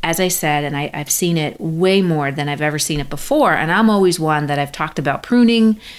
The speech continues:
and doing less so you can achieve more in your business. And this past year, especially now with twenty twenty and everything starting to open up again, people are just going gangbusters and adding more to their plate and doing more things,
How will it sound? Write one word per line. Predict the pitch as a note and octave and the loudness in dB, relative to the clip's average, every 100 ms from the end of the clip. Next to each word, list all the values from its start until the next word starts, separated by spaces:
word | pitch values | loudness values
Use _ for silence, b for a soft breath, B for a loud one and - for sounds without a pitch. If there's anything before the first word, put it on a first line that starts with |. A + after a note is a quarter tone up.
| B B - | B B -4
and | E3+ | 0
doing | F3+ D#3+ D#3 | 2 2 0
less | E3+ A3 A3 - - - | 0 2 2 0 -2 -4
so | - E3+ | -4 -2
you | D3+ | -2
can | D3 D#3 | -4 -6
achieve | D3 - B3 A#3+ | -4 0 2 4
more | G#3+ A3 G#3+ G3+ | 6 6 4 2
in | - G3+ | 2 2
your | G3 | 2
business. | G3 G3 G3 F#3+ - B B B B B - | 0 0 0 -2 -4 B B B B B -2
And | E3+ | -2
this | F3 - | 0 -2
past | - D4 - - | 0 0 0 0
year, | D4 D#4 F#3+ F3+ - _ _ _ _ _ _ - - | 2 4 2 0 -4 _ _ _ _ _ _ -8 -4
especially | - A3+ - G3+ | 0 0 2 0
now | F#3+ F#3 F3 | 2 2 0
with | - | -2
twenty | E3+ D#3 | -4 -4
twenty | - A3 G#3+ F#3 | -2 0 2 0
and | - D3+ | -2 -2
everything | D#3+ E3+ D3+ D3 | -2 -2 -4 -4
starting | - D3 C#3+ | -2 -2 -2
to | - | -4
open | D3+ D#3 | -4 0
up | G3+ A3+ | 0 0
again, | G#3+ G#3+ G3 F#3+ F#3+ B B B - | 0 2 2 0 -6 B B B -8
people | - G#3 A3+ A3+ G#3+ | 0 2 4 2 2
are | E3+ E3 | 0 0
just | D#3 D#3 C#3+ C#3 - - _ _ - | 0 0 0 -2 -4 -6 _ _ 0
going | G3 F#3+ E3+ | 2 2 2
gangbusters | E3+ F3 A3 F#3+ E3 D3+ D#3+ | 2 2 2 2 -2 -4 -6
and | - | -4
adding | F3 G3 F#3+ F#3 | -2 2 4 4
more | F#3+ G3+ C4 | 6 4 2
to | C#4+ A#3+ | 2 0
their | G3 | 0
plate | D#3+ E3 D3 | -2 -2 -2
and | - F3 | 0 2
doing | G3 G#3 G3+ | 4 6 8
more | G3+ A3 C#4 | 6 6 2
things, | C4+ F#3+ | 0 -4